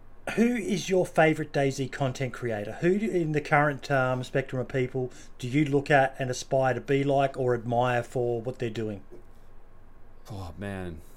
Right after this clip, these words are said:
Speaker 2: Hey, would you like to choose between your friends, is what you're asking me right now? Um, <sighs> my, my, my one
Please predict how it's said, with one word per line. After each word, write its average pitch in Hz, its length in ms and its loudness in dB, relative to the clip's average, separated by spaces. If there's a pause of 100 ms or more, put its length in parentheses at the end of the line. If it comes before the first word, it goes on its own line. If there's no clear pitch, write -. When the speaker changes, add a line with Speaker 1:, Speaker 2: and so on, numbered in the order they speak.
(100)
Speaker 2:
Hey, 120 360 0 (120)
would 120 140 -4
you 131 80 -2
like 131 140 -2
to 120 80 -8
choose 120 280 -4
between 117 280 -6
your 104 100 -4
friends, 127 580 -6 (220)
is 98 100 -10
what 113 160 -4
you're 107 80 -4
asking 110 300 -4
me 120 80 0
right 123 160 -2
now? 139 240 -4 (440)
Um, 104 1120 -2 (1500)
<sighs> - 120 -10 (1900)
my, 101 300 -4
my, 101 440 -4
my 95 320 -6
one 101 500 -4